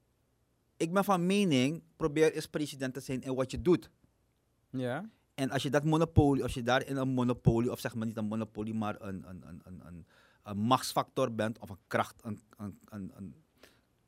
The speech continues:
Speaker 1: een, hoe heet dat? Een, eh, een platform kunt opzetten,
Speaker 2: Mhm.
Speaker 1: dus een mini-economie kunt bouwen om je heen, dan verander je ook het land.
Speaker 2: Ja, maar je weet toch dat vaak nu, wanneer iemand goed bezig is, dat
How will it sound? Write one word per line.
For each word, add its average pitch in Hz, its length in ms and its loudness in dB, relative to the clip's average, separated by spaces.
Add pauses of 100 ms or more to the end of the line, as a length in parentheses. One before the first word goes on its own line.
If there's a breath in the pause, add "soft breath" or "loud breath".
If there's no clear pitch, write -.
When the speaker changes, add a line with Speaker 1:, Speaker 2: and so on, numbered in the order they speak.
Speaker 1:
een, 104 300 -10
hoe 135 120 -6
heet - 20 -8
dat? 156 200 -4
Een, 98 280 -8 (160)
eh, 90 280 -12 (100)
een 104 180 -14
platform 170 380 4
kunt 160 180 0
opzetten, 127 540 -4
Speaker 2:
Mhm. 135 200 -12 (260 loud breath)
Speaker 1:
dus 101 180 -12
een 104 140 0
mini-economie 135 720 4
kunt 113 220 -8
bouwen 107 300 0
om 110 160 -4
je 104 100 -4
heen, 101 460 -4 (600 soft breath)
dan 151 1000 4
verander 143 400 4
je 151 100 2
ook 202 160 6
het 196 120 6
land. 104 340 4 (420)
Speaker 2:
Ja, 151 140 -2
maar 160 120 2
je 160 80 6
weet 160 160 2
toch 160 120 2
dat 147 180 -2
vaak 147 280 4
nu, 147 180 0
wanneer 143 260 2
iemand 139 260 -2
goed 160 200 -4
bezig 135 300 -2
is, 127 140 -6
dat 127 180 -2